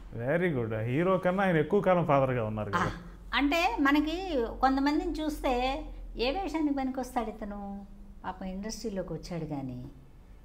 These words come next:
Speaker 2: ఇప్పుడు ఈ వేషం, ఈ యంగ్ వేషం అయిపోయిన తర్వాత పెద్దగా వేషాలు లేవనుకో,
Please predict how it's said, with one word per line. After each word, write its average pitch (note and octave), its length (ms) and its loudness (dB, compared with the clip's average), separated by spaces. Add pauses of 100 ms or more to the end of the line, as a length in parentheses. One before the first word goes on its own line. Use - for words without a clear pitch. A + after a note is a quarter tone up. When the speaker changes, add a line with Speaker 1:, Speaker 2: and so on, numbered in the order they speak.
(120)
Speaker 2:
ఇప్పుడు G#3 220 -12
ఈ A3+ 240 -4
వేషం, A3+ 680 -2
ఈ F#3+ 300 -4
యంగ్ G3 240 -2
వేషం B3+ 320 -2
అయిపోయిన F#3+ 380 -4
తర్వాత D3 560 -4 (500)
పెద్దగా A#3 240 -6
వేషాలు A3+ 420 -6
లేవనుకో, E3+ 600 -6